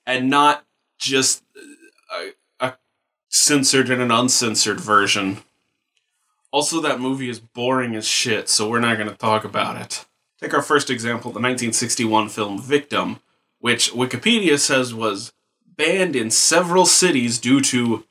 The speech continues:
language, and not because it's about a homosexual in nineteen sixty-one.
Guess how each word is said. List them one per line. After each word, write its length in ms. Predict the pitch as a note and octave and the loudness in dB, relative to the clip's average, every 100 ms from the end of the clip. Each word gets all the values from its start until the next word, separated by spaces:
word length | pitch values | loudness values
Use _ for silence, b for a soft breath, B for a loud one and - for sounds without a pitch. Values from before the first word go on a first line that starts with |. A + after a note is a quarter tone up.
| _ _ | _ _
language, 1160 | - C#3 D#3+ F3+ F3+ E3 A2+ D#2 G1+ - - - _ _ _ _ _ - | -2 2 4 2 0 -2 -4 -6 -8 -12 -14 -14 _ _ _ _ _ -10
and 340 | G#2 G#2 G2+ - _ | -10 -10 -16 -20 _
not 360 | A#2+ D3+ D#3+ C3+ | 0 2 2 -2
because 340 | C3+ D#3 C3+ | -10 -4 -4
it's 340 | B2+ A#2+ - - _ _ - | -4 -4 -6 -8 _ _ -8
about 460 | A#2+ B2+ B2+ B2+ | -6 -2 2 4
a 60 | A2+ | 2
homosexual 1160 | C3 C3 A2 - C#3 C#3 - A#2+ G#2+ G2+ - - _ _ _ | -2 -4 -2 -2 0 0 -2 -6 -8 -10 -14 -18 _ _ _
in 200 | B2 A2+ | -4 0
nineteen 480 | A#2+ C3 - C3+ A#2 | -2 -2 -4 -4 -2
sixty-one. 960 | - C3+ - B2+ A#2 A2+ A#2 A#2 - | -2 -2 -4 -6 -4 0 2 0 -6